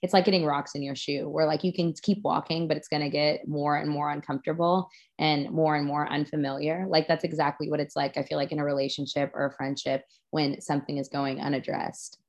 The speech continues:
Um, and obviously you don't wanna be that person that's trying to address everything and making a situation out of nothing. But I think that you should take all of your feelings really seriously. And what I do as somebody that's really, really sensitive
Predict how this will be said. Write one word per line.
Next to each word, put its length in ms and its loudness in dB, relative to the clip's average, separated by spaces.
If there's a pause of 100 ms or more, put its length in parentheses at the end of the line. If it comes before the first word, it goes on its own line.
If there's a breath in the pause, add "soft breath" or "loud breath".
(100)
Um, 480 4
and 100 6
obviously 480 6
you 60 8
don't 100 2
wanna 140 2
be 100 0
that 200 0
person 240 2
that's 120 -6
trying 180 0
to 80 -2
address 280 0
everything 540 4
and 80 2
making 280 -2
a 40 -8
situation 580 -2
out 140 -2
of 120 0 (400 soft breath)
nothing. 800 4
But 320 8
I 100 2
think 220 0
that 80 2
you 140 0
should 180 0
take 220 0
all 120 4
of 80 4
your 120 0
feelings 400 -2
really 180 0
seriously. 720 0
And 140 -4 (460 soft breath)
what 160 10
I 160 8
do 240 8
as 120 8
somebody 320 2
that's 300 -2
really, 560 2
really 300 2
sensitive 640 2